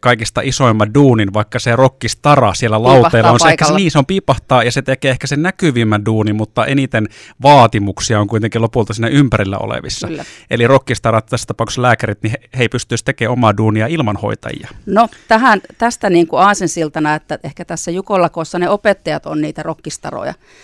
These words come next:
Speaker 2: mutta yhtä lailla siellä on sitten niitä lämpäripändejä, tai jos mennään tässä, pysytään musiikkivertauksissa,
Speaker 1: Mm.
Speaker 2: tai että jos puhutaan eri festivaaleista, niin siellä saattaa ollakin rokkistarat, ne sosiaalityöntekijät, tai ne saattaa olla, ö,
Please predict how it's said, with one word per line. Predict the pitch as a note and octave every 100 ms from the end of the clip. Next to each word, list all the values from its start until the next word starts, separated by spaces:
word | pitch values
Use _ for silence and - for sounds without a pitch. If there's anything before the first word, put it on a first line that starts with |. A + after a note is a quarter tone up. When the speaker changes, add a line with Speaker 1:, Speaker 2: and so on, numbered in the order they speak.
| _
Speaker 2:
mutta | F#3 F3 F3
yhtä | F#3 G3
lailla | F3 E3+
siellä | D#3 F3+ E3+
on | D3+ E3+
sitten | F#3 -
niitä | E3+ F#3
lämpäripändejä, | G3 F3+ - D#3+ D#3 D#3+ D3+ D3+ D#3 D3
tai | - D#3
jos | D#3 F#3+
mennään | E3+ E3+
tässä, | D#3 D#3+ E3+ - _ - G3
pysytään | - G#3 G3 F3
musiikkivertauksissa, | F#3+ G#3+ F#3+ E3+ F3+ - C#3 - E3+ B2+ A#2+
Speaker 1:
Mm. | G2+ - - - -
Speaker 2:
tai | G3 F#3+ F#3
että | F#3+ - F3+ - _
jos | F#3 F#3
puhutaan | - F3+ F#3
eri | F3+ F#3+
festivaaleista, | F3 F#3+ - D#3+ D#3+ D#3+ D#3 -
niin | D#3+
siellä | E3 D#3
saattaa | D3+ D#3+ -
ollakin | D3+ - D#3+
rokkistarat, | D#3+ - - D3+ D3
ne | E3+
sosiaalityöntekijät, | D3 E3 E3+ D3+ C#3+ D3+ C#3 D#3 - D3+ - -
tai | D3+
ne | C#3+
saattaa | - D#3 - D3+ D3
olla, | D#3 D3+
ö, | D3